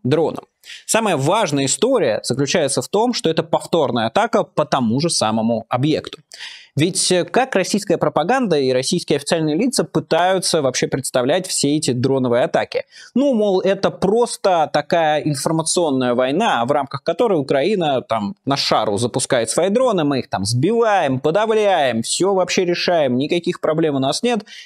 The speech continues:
э, но вот куда-то оно долетает случайным образом.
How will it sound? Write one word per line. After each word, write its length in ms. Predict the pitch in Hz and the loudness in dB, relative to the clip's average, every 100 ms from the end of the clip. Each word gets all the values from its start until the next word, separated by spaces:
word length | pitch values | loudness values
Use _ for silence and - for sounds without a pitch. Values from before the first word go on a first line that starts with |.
| - | -4
э, 500 | 135 139 143 143 139 127 | 0 2 2 2 2 0
но 260 | 156 214 | 0 0
вот 240 | 151 170 - | 0 -2 -2
куда-то 460 | 123 156 156 113 | 0 0 0 0
оно 160 | 113 143 | 0 0
долетает 540 | 127 123 127 190 185 | 2 0 0 0 0
случайным 600 | - 127 - 147 147 139 - | -2 -2 0 0 0 -2 -2
образом. 400 | 135 92 104 | -2 -2 -4